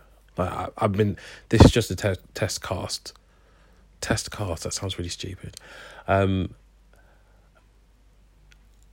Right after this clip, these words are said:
and I just need to decide what is, what kind of, as I said, what angle I am going with this. Um, you know, uh, it'll probably be, I won't do spin-offs of podcasts. It will just be on the same channel 'cause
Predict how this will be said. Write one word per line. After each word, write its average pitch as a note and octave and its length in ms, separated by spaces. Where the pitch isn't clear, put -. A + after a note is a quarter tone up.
and A2 160
I G#2 60
just A2+ 200
need G#2+ 160
to - 80
decide F#2+ 440
what F#2 300
is, G2 500
what F#2+ 200
kind G2+ 200
of, F#2+ 100
as F#2+ 160
I F#2+ 120
said, F2 120
what G#2 140
angle F#2 580
I F#2+ 80
am F2+ 160
going E2+ 200
with E2 120
this. D#2+ 320
Um, F2 460
you G#2 140
know, E2+ 280
uh, - 200
it'll - 220
probably G2+ 220
be, F#2 280
I G#2 60
won't A#2+ 200
do A2+ 80
spin-offs - 540
of F2+ 120
podcasts. E2+ 600
It F#2 80
will F#2+ 120
just G2+ 220
be G#2 60
on F#2 80
the E2+ 80
same F2 200
channel E2 320
'cause - 400